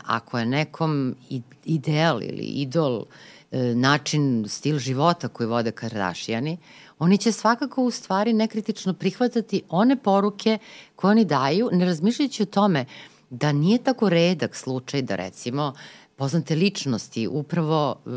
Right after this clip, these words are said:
e, su dobro plaćene za različite poruke, reklame u vezi, recimo, između ostalog, i za držanje dijete i načina na koji, ovaj, e, da kažem, održavaju svoju telesnu težinu.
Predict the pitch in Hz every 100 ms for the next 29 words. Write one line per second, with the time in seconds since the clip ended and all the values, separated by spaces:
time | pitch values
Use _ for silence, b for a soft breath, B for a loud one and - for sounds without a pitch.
0 | 123 110 - 113 107 - _ 101 101 120
1 | - - 190 240 - 113 113 101 - B
2 | B B B 127 127 123 107 - 127 117
3 | 113 123 117 - - - 214 175 - 120
4 | 104 - 127 123 113 110 131 156 151 117
5 | 123 120 113 107 95 - 120 110 104 101
6 | 104 101 - 127 139 123 B B B B
7 | 170 180 180 131 - - 160 185 160 151
8 | 156 143 143 135 135 - 147 117 104 107
9 | 143 135 127 127 B B B - 131 127
10 | 123 - 123 123 123 - 117 107 110 113
11 | 107 101 - 107 104 110 110 123 - 127
12 | 117 110 117 120 131 131 127 127 117 120
13 | 127 123 113 101 90